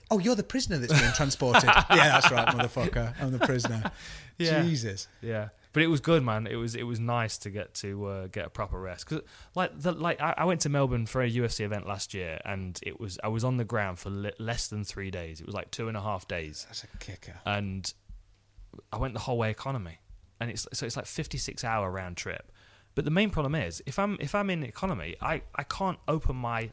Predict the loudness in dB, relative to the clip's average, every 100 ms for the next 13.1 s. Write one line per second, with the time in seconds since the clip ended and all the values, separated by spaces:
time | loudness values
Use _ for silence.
0 | -6 -2 -2 -2 -4 -6 -8 -10 -2 0
1 | 2 2 0 -2 -6 -14 -4 -4 -2 -2
2 | 0 2 0 -2 -2 -2 -2 -4 -4 -2
3 | -2 -4 -8 -6 -2 0 2 0 -2 -4
4 | -2 -2 0 -2 -4 -6 -4 -2 -2 -4
5 | -8 -6 -4 -4 -8 -14 -10 -8 -8 -8
6 | -8 -8 _ -8 2 2 2 -4 -6 -6
7 | -4 -4 -6 -8 -6 0 2 4 2 0
8 | 2 4 4 2 -6 -6 -4 -4 -4 -4
9 | -6 -8 -8 -8 -8 -10 -10 -8 -10 -8
10 | -8 -4 -4 -4 -6 -10 -8 -6 -4 -4
11 | -4 -4 -4 -4 -8 -8 -6 -6 -6 -10
12 | -10 -10 -10 -10 -12 -10 -10 -8 -8 -8